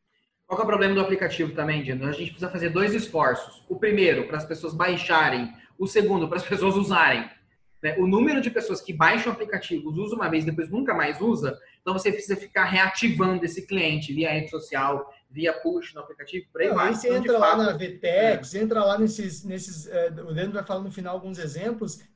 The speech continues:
Speaker 2: tem, ah, uma série de aplicações que quando você cria o site específico com essa funcionalidade, ele funciona
Speaker 1: Deixa
Speaker 2: tão
Speaker 1: eu
Speaker 2: bem na navegação como se fosse um aplicativo.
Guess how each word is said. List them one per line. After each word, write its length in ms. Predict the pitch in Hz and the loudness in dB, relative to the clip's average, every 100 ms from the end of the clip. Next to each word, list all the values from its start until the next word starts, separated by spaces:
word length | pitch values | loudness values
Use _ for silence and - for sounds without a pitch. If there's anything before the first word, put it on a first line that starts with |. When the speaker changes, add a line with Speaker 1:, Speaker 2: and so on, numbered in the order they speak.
| _ | _
Speaker 2:
tem, 320 | 214 254 247 | 4 4 2
ah, 300 | 202 202 202 | 2 6 6
uma 160 | 190 196 | 4 0
série 260 | - 233 | 4 4
de 120 | 226 226 | 4 0
aplicações 840 | 226 226 226 202 - 220 247 240 | 0 -2 -2 -2 -2 -2 0 -4
que 120 | 233 | -6
quando 260 | 220 254 240 | -6 -6 2
você 320 | 226 220 220 | 2 2 -2
cria 340 | 220 220 240 | -2 0 0
o 60 | 277 | -2
site 480 | 214 - 175 175 - | -8 -6 -4 -6 -12
específico 1080 | - 185 165 - 214 233 - 185 185 165 156 | -14 -14 -14 -4 -2 -2 -6 -12 -12 -14 -12
com 180 | 175 175 | -14 -8
essa 600 | 185 208 196 180 165 151 | -8 -6 -4 -2 -2 -4
funcionalidade, 1080 | - 226 220 190 180 151 147 202 240 147 143 - _ - | -4 -4 -2 -6 -8 -8 -6 -2 -2 -4 -10 -16 _ -4
ele 160 | 240 | -2
funciona 480 | 220 240 214 254 254 | -2 -2 0 0 0
Speaker 1:
Deixa 220 | 135 - | -4 -6
Speaker 2:
tão 100 | 330 | -10
Speaker 1:
eu 80 | 277 | -8
Speaker 2:
bem 400 | 165 208 269 233 165 | -2 -2 0 -2 -4
na 120 | 180 | -6
navegação 800 | 185 165 190 185 160 240 294 220 | -6 -6 -4 -4 -2 -4 -4 -4
como 260 | 269 294 | -4 -4
se 180 | 226 254 | -8 -8
fosse 260 | 247 254 262 | -6 -6 -4
um 40 | |
aplicativo. 840 | 233 247 254 233 - 220 226 139 | -6 -6 -6 -8 -4 -2 -2 -4